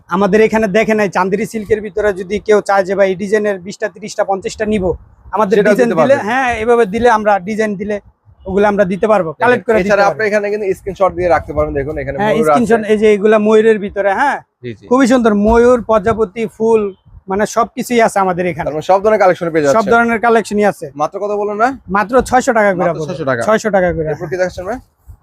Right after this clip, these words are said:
Speaker 1: তারপরে দেখামো, ভাই, আমরা এই প্রিন্টের শাড়ির ভিতরে।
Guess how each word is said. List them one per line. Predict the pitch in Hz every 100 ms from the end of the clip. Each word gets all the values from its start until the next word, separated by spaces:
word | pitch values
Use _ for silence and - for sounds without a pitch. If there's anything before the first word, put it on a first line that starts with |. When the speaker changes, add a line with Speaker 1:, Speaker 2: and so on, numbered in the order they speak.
| _ _ _ _ _ - _ _
Speaker 1:
তারপরে | - 202 202 233
দেখামো, | 233 233 226
ভাই, | 226 226
আমরা | 226 220 220 220
এই | 202 196 190 - - _ _ -
প্রিন্টের | - 226 220
শাড়ির | 220 226 214
ভিতরে। | 185 160 156